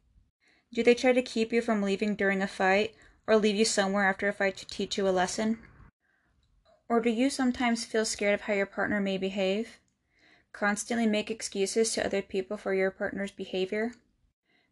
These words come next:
Believe that you can help your partner change if you can only change something about yourself? Do you try not to do anything that would, could cause a conflict or make your partner angry?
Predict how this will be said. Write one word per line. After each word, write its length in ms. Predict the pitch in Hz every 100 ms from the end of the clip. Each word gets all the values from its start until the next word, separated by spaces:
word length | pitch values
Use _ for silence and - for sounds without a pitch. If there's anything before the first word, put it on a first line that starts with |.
| -
Believe 360 | 233 233 240 254
that 100 | 220
you 120 | 226
can 140 | 226
help 280 | 214 214 214
your 80 | 220
partner 340 | - 214 214
change 400 | 208 220 190 190 -
if 120 | 214
you 80 | 208
can 200 | - 208
only 260 | 202 202
change 280 | 196 214 196
something 340 | - 185 196 190
about 260 | 190 180
yourself? 640 | 190 - 196 185 220 - - _ _ _ _ _ _ _ _ _
Do 80 | -
you 100 | 240
try 200 | 247 269
not 200 | 247 247
to 80 | 247
do 120 | 220
anything 420 | - 208 208 214 208
that 140 | 196
would, 140 | 196
could 240 | - 214 190
cause 260 | - 196
a 60 | -
conflict 580 | - 190 196 - 220 -
or 120 | 208 196
make 220 | 196 196
your 100 | 220
partner 380 | - 196 202 -
angry? 500 | 196 196 208 214